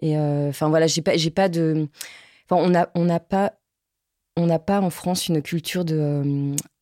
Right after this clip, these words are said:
enfin, il y a une culture de la poésie sonore. Elle est très peu visible et, euh, elle était, euh, très peu à l'époque. C'est-à-dire que, enfin, il y a eu Pennequin, il y a eu L'Armée Noire, enfin, il y a, il y a tout ça, enfin, voilà. Et sinon, on passe à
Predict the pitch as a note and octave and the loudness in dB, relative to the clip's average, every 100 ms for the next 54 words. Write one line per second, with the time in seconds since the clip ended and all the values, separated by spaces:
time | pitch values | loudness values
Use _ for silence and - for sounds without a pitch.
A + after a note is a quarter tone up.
0 | _ _ - - - G3 G3 F3+ E3+ F3+ | _ _ -4 -2 2 4 4 2 -2 0
1 | D#3 D3+ D#3 D3 C#3+ - D3+ E3 F#3 C#3+ | 2 2 0 -2 -2 -2 -2 0 -2 -6
2 | - - - - D#3 D#3+ - F3 F#3 D#3+ | -14 -20 -20 -2 0 2 2 0 2 2
3 | E3 E3 F#3+ F3 D#3 D3+ C#3+ D3 - C#3+ | 0 2 2 2 2 2 2 0 0 0
4 | D3 - D3+ C#3+ - D#3 D3 D#3 D3 C3+ | -2 -2 -2 -2 -2 -6 -2 0 0 2
5 | C3 C3 C3 F3+ A3 D3 C#3 C3+ D#3 D3 | 0 0 0 -2 -2 -4 -4 -4 -2 -2
6 | - C#3+ C#3+ C#3 D3 D#3 - - - - | 0 -2 0 2 2 0 -4 -16 -20 -6
7 | D3+ D3 D#3+ D#3 D3 C#3+ C#3 C#3+ D3 D#3+ | -2 0 0 2 2 0 0 2 2 0
8 | - C#3 A2+ - C3+ - - E3 D#3 C#3+ | 0 0 0 0 -2 -2 -2 -2 0 -2
9 | C#3 C3+ C#3 D#3 G#2 - - D#3+ D3 D3 | 0 -2 0 0 0 -2 -2 -2 0 -2
10 | - C#3+ | -2 -4